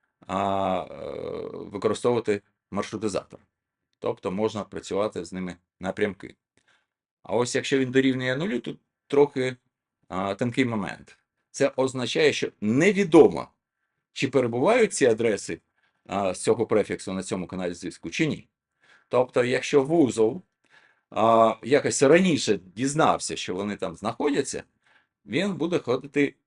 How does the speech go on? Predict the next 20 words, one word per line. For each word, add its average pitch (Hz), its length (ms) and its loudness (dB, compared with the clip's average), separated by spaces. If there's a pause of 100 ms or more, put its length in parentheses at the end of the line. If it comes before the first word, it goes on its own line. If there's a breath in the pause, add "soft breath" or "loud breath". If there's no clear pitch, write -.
до 101 160 -8
них - 240 -4
напрямки. 120 640 -6 (540)
А - 160 -14
ось - 360 -6 (200)
якщо 113 640 0 (480)
він 110 320 -2
не 135 160 2
знає 180 380 0
цього, 92 380 0 (280)
він 170 400 -2
буде 127 240 0
користуватися 92 800 -2 (240)
маршрутизатором. 95 840 -8 (1080)
І 127 200 -2
нарешті, 120 600 -2 (320)
а, 101 360 0
виставлений 104 640 -4
флаг 90 380 -6 (180)
A 107 340 2